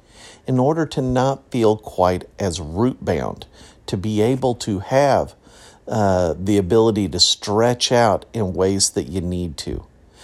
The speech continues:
Sometimes it may be literally a house cleaning. Maybe it is getting rid of stuff that you don't need,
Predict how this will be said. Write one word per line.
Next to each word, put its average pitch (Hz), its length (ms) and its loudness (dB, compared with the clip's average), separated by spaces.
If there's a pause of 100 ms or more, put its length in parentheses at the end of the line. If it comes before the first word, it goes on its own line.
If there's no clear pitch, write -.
(160)
Sometimes 175 600 0 (360)
it 180 160 6
may 139 220 2
be 101 320 0
literally 82 800 2 (220)
a 101 80 0
house 101 340 0
cleaning. 57 500 -8 (260)
Maybe 120 380 0
it 117 80 4
is 110 320 2
getting 113 460 -2
rid 123 200 2
of 117 80 0
stuff - 440 0
that 69 140 -6
you 90 220 -4
don't 107 300 0
need, 98 560 -4